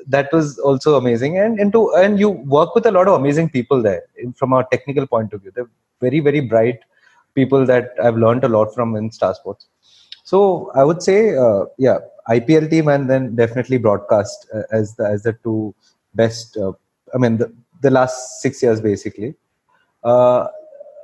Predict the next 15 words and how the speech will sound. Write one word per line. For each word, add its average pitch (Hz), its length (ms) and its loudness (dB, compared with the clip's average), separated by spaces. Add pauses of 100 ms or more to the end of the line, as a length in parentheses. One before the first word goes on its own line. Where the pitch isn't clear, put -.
(680)
in 160 160 -2
terms 208 180 2
of 269 100 2
advice, 165 420 2
I 156 120 0
had 196 180 -4
recently 202 440 -4
written 180 280 -2
an 190 120 -4
article, 143 600 -2
because 127 200 -2
I 135 60 4
had 127 120 0
some 143 140 -4
time, 120 380 -2